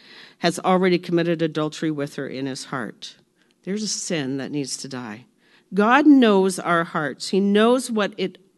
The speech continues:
ultimately drives our behavior. Think back to that teeter-totter, right? Sin on one side, God on the other. Sin starts with thoughts that we let grow.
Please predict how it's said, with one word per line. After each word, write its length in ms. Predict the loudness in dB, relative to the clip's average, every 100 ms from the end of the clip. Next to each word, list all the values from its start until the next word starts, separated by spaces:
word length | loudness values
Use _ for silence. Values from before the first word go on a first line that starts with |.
| _ _ _ _ _ -4
ultimately 560 | -2 0 -2 -2 -4 -4
drives 500 | -4 -4 -4 -6 -8
our 120 | -6
behavior. 600 | -6 -4 -6 -6 -10 -14 _ _ _ _ _ _
Think 220 | -2 0
back 220 | 4 2 2
to 100 | -2
that 200 | -2 -2
teeter-totter, 680 | -4 -4 -6 -10 -10 -10
right? 260 | -6 -2 -4 -6 _ _ _ _
Sin 280 | -8 0 2
on 140 | 4 4
one 200 | 2 0
side, 440 | -2 -2 0 -4 -8 -4
God 320 | 0 2 2
on 140 | 2
the 140 | 2 0
other. 340 | 0 -4 -6 _ _ _
Sin 400 | -16 -4 0 2
starts 400 | 0 0 0 0
with 140 | -2 -6
thoughts 680 | -6 -4 -2 -4 -8 -16 -18 _ -10
that 240 | -4 -2
we 160 | 0 0
let 220 | -2 -6
grow. 320 | -8 -8 -10